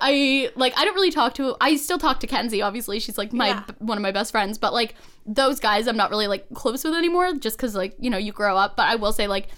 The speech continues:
Speaker 1: if any of them somehow come across this, I am still forever thankful for them
Speaker 2: <laughs>
Speaker 1: for, like, taking my side, being there for me.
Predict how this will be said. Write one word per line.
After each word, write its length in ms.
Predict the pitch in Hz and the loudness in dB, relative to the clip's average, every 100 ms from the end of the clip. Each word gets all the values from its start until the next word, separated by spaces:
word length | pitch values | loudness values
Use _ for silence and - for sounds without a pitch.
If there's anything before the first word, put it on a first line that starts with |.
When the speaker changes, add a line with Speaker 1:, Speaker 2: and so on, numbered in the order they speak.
| - - - | -14 -18 0
Speaker 1:
if 140 | 254 - | 0 2
any 220 | 226 285 | 2 2
of 100 | 330 | 2
them 200 | 330 330 | 2 2
somehow 460 | 359 - 214 254 240 | 0 -2 0 2 0
come 180 | 254 214 | 0 -4
across 320 | 220 240 262 | -2 0 0
this, 200 | 294 311 - | -2 -4 -2
I 120 | 247 | 0
am 120 | 277 320 | 2 0
still 240 | - 285 | 0 -2
forever 460 | 311 311 220 214 277 | 0 0 0 0 0
thankful 600 | 220 202 - 285 330 494 - | -2 -2 0 4 2 2 -2
for 120 | 403 | 2
them 240 | 392 415 427 440 - | 4 4 2 -4 -8
Speaker 2:
<laughs> 240 | 605 - | -10 -4
Speaker 1:
for, 160 | 370 349 | 0 2
like, 380 | 311 277 - - - - - - - | 4 2 -2 -12 -20 -20 -20 -20 -18
taking 440 | - 311 311 339 302 | -4 0 2 4 4
my 200 | 294 277 | 4 2
side, 760 | - 233 208 202 202 196 202 - 180 - | 2 2 4 4 2 -2 -4 -10 -14 -4
being 380 | 254 262 254 254 | 0 2 2 2
there 200 | 220 233 | 2 0
for 200 | - 214 | -4 -4
me. 500 | 202 196 190 196 | -4 -6 -6 -6